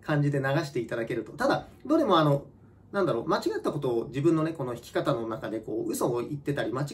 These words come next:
ったことを言ってるわけではないっていうのだけ、えー、分かっていただけたら、あの、幸いだなと、えー、助かるなと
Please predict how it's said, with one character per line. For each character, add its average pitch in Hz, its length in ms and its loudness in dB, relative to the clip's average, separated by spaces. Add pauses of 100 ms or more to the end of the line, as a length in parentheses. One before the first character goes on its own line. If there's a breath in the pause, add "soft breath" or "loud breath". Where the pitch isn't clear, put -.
っ 294 80 -4
た 175 100 -4
こ - 100 -4
と 127 100 -4
を - 20 0
言 117 100 -2
っ - 20 -12
て 147 120 -6
る 143 100 2
わ 143 100 2
け 139 80 -2
で 113 80 -6
は 107 80 -6
な 143 100 0
い 233 40 -2
っ - 40 -8
て - 140 -6
い 151 60 2
う 127 60 0
の 113 80 -6
だ 104 100 -10
け、 - 240 -10 (340 loud breath)
え 113 280 -2
ー、 - 0 -
分 120 120 -4
か 143 100 -2
っ 143 80 -6
て - 80 -6
い 107 60 -6
た - 80 -6
だ 143 80 -2
け 143 100 -2
た - 120 -2
ら、 104 180 -4
あ 110 140 -8
の、 101 140 -10
幸 107 360 -6
い 101 60 -8
だ 107 100 -6
な 175 120 0
と、 - 200 -8 (500)
え 104 220 -12
ー、 - 80 -16
助 - 100 -14
か 117 60 -8
る 107 80 -8
な 135 100 -4
と 110 200 -8